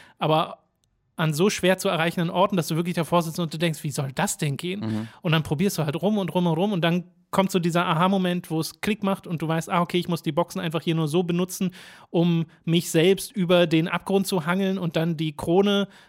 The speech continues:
Speaker 1: äh, zu nehmen und dann kann ich mich zurückziehen lassen zum Ursprungsort, wo ich die Boxen hab entstehen lassen.“ Äh, und das, diese Momente sind dann halt sehr befriedigend. Aber es gab schon diverse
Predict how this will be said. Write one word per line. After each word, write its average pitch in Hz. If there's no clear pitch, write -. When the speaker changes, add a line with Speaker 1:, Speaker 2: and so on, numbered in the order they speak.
Speaker 1:
äh, 185
zu 185
nehmen 190
und 175
dann 156
kann 175
ich 170
mich 170
zurückziehen 196
lassen 175
zum 170
Ursprungsort, 185
wo 160
ich 165
die 160
Boxen 160
hab 160
entstehen 165
lassen.“ 143
Äh, 147
und 156
das, -
diese 156
Momente 151
sind 139
dann 135
halt 135
sehr 143
befriedigend. 151
Aber 160
es 170
gab 175
schon 160
diverse 160